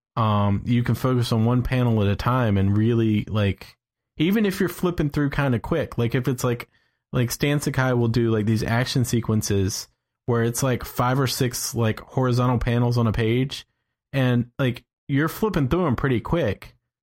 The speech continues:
but I'm still looking at 'em one at a time, and I'm still getting the whole sense of what's going on, and it's just, it's, it's better for me. Like, I can actually pay attention to what's happening.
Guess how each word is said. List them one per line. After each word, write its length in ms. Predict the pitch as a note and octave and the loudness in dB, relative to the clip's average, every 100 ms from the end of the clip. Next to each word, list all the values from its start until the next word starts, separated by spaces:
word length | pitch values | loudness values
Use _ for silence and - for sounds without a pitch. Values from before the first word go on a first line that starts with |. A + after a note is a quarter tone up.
| _ _ - | _ _ -2
but 300 | B2+ A#2+ - _ - | 0 0 -4 _ -4
I'm 120 | C3 | -2
still 220 | - F#3+ | 0 0
looking 220 | E3+ D3+ C#3 | 0 0 0
at 120 | A#2+ | 2
'em 120 | A2+ | 2
one 140 | B2+ B2 | 2 2
at 100 | G#2+ | 0
a 60 | |
time, 300 | - C3+ B2+ | 0 0 2
and 100 | A#2 | 2
I'm 60 | G#2 | 0
still 240 | - D3 | 0 0
getting 260 | C3+ C3 B2 | 0 0 0
the 100 | A2+ | 0
whole 260 | A#2+ A#2 A2+ | 0 0 -2
sense 360 | - A#2 A2 | -2 -2 -2
of 60 | G#2 | -2
what's 200 | A2+ A#2 | -2 -2
going 240 | - G2 G#2 | -2 0 0
on, 300 | A#2+ A#2 A2 | 2 2 0
and 160 | F#2 - _ _ _ _ - | 0 -6 _ _ _ _ -4
it's 180 | A#2+ - | -2 0
just, 260 | C3 - - | -2 -4 -4
it's, 360 | C3+ G#2+ - - _ _ _ | -2 0 -4 -10 _ _ _
it's 160 | C3 - | -4 -2
better 300 | - A2+ A2+ | 0 0 0
for 120 | - | 0
me. 140 | F#2+ F#2 | 0 2
Like, 200 | G#2 A#2 | 0 0
I 80 | G#2+ | 0
can 100 | A#2+ | 0
actually 300 | A2+ A#2 - _ | 0 -2 -4 _
pay 140 | A#2+ A2+ | -2 0
attention 360 | - G#2+ - | 0 -2 0
to 60 | G2+ | -2
what's 160 | F2+ - | -2 -2
happening. 320 | G2+ F#2+ | -2 -2